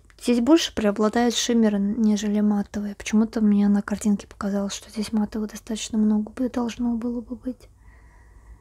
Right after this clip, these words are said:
Такой вот розовенький. Если честно,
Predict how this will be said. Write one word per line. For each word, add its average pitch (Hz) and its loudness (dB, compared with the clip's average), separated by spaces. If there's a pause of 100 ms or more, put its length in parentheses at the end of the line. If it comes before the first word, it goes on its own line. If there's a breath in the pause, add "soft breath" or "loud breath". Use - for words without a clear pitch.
(1120 soft breath)
Такой 202 -8
вот 214 -6
розовенький. 285 -2 (1300 loud breath)
Если - -10
честно, 311 4